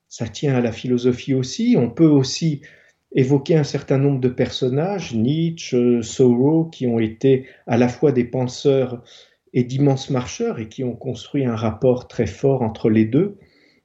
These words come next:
Peut-être même on pourrait parler des styles, parce qu'après tout,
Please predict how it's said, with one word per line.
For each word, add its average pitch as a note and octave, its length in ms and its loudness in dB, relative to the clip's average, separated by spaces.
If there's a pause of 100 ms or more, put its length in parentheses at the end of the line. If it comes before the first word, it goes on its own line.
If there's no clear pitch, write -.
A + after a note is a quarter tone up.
(260)
Peut-être C#3 340 0
même D#3+ 260 2
on C3 60 -4
pourrait C#3 380 -4
parler C3+ 260 -4
des B2+ 140 -4
styles, - 600 -10
parce A2+ 220 -14
qu'après B2 440 -4
tout, C#3+ 420 -8